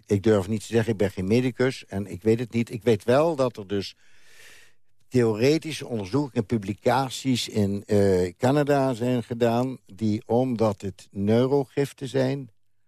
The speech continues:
eh, dat er, eh, deze stoffen, dat is wat ik gelezen heb... soortgelijke processen tevoorschijn roepen, als ik het goed begrepen heb... Hè, eh, die, eh, ook bij Alzheimer-patiënten optreden. Is er een relatie?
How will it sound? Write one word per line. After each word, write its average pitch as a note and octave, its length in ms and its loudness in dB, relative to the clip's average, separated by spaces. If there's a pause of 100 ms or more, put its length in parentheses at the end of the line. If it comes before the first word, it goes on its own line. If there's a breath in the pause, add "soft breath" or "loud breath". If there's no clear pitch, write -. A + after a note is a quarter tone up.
(560)
eh, G2 920 2
dat A2+ 300 0
er, G2 160 -8 (440 soft breath)
eh, F#2+ 640 0
deze F#2+ 440 0
stoffen, - 600 -4
dat G#2 140 -4
is F2 80 -14
wat F2 120 -10
ik - 120 -20
gelezen G2+ 480 -2
heb... G2+ 140 -2 (760 loud breath)
soortgelijke C3+ 1200 0
processen - 800 -4
tevoorschijn B2 680 -4
roepen, A2 300 -8
als A#2 100 -2
ik G#2+ 80 -6
het A#2+ 120 -10
goed F3+ 220 -4
begrepen A2 480 0
heb... E2 200 -12
Hè, B2+ 140 -2 (460 soft breath)
eh, A2+ 260 4 (100)
die, B2+ 440 0
eh, C3 280 0
ook C3+ 300 0
bij A2 440 2
Alzheimer-patiënten G#2+ 1040 -4
optreden. F2 580 -6
Is - 240 2
er A#2 80 2
een G2+ 60 -2
relatie? G#2 580 -2